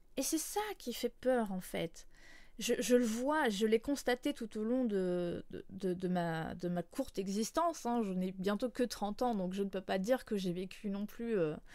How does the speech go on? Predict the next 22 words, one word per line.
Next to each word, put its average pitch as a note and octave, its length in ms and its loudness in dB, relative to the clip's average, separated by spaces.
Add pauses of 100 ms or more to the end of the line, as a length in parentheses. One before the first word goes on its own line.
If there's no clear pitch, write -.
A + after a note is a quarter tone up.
(520)
des F#3+ 120 0
siècles - 380 -2
et F#3+ 40 -2
des G#3 140 0
siècles, D#4 380 0
mais A#3 220 4 (380)
je A3+ 180 4
l'ai A3+ 140 6
beaucoup D#4 340 4
trop D4+ 220 4
vécu, D4+ 520 2
j'ai G#3 200 2
été C4+ 340 -2 (360)
beaucoup C#4 420 2
trop - 400 -2
hors C4+ 260 6
norme, C#4 400 2
j'ai G3+ 140 2
toujours C4 240 2
été B3 180 0
traitée A#3 380 0
comme C4+ 220 0